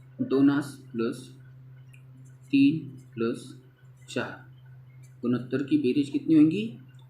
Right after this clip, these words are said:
चार और तीन सात, सात और दो नौ. यांनी एकूण नफा सात हजार दोनशे आहे. गुणोत्तरांची एकूण बेरीज आहे नऊ. नऊ म्हणजे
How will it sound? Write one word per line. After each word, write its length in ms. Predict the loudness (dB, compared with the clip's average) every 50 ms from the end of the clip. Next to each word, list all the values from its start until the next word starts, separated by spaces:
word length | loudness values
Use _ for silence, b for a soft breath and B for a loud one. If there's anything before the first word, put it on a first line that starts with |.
| -10 -6
चार 220 | -4 -4 -2 -4
और 60 | -4
तीन 220 | -6 -6 -8 -8 -8
सात, 540 | -8 -8 -8 -8 -10 -10 -14 -18 -20 -20
सात 380 | -20 -16 -14 -14 -14 -12 -6 -6
और 80 | -6 -6
दो 380 | -4 -4 -4 -4 -6 -8 -12 -18 -20 -20 -20 -20 -20 -20 -14 -8
नौ. 520 | -6 -4 -2 -2 -2 -2 -4 -6 -10 -16 -20 -20 -20 -20 -20 -20 -20 -20 -20 -20 -20 -20 -20 -20 -20 -20 -20 -18 -8 -4
यांनी 520 | 0 2 4 4 4 4 2 -4 -6 -4 -4
एकूण 360 | -4 -4 -2 -4 -2 2 2
नफा 520 | 2 2 2 0 -2 -2 -2 -4 -10 -14 -18 -20 -20 -20 -20 -20 -20 -20 -20 -20 -20 -20 -20 -20 -20 -16
सात 320 | -8 -4 -4 -4 -2 -2
हजार 320 | -2 -2 0 -2 -2 -2
दोनशे 440 | -4 -4 -2 0 0 0 0 -2 -2 -2
आहे. 240 | -2 -4 -6 -6 -8 -10 -14 -18 -20 -20 -20 -20 -20 -20 -20 -20 -20 -20 -20 -20 -20 -20 -20 -20 -20 -18 -10
गुणोत्तरांची 960 | -2 0 0 0 0 -2 -4 -2 2 2 2 2 2 -2 -4 -4 -4 -4 -4 -6
एकूण 240 | -4 0 0 0 4
बेरीज 360 | 4 4 4 4 2 -2 0
आहे 180 | 0 0 -2 -2 -4 -12 -12
नऊ. 400 | -8 -4 -2 0 0 0 -2 -8 -16 -20 -20 -20 -20 -20 -20 -20 -20 -20 -20 -20 -20 -20 -20 -20 -20 -20 -20 -20 -20 -20 -20 -20 -20 -20 -20 -20 -20 -20 -20 -20 -20 -20 -20 -20 -20 -20 -20 -14 -8
नऊ 580 | -4 0 2 2 4 4 2 0 0 -4 -8 -14 -18 -20 -20 -20 -16 -6 -2
म्हणजे 720 | 0 4 4 4 4 4 2 2 0 0 -2 -4 -6 -10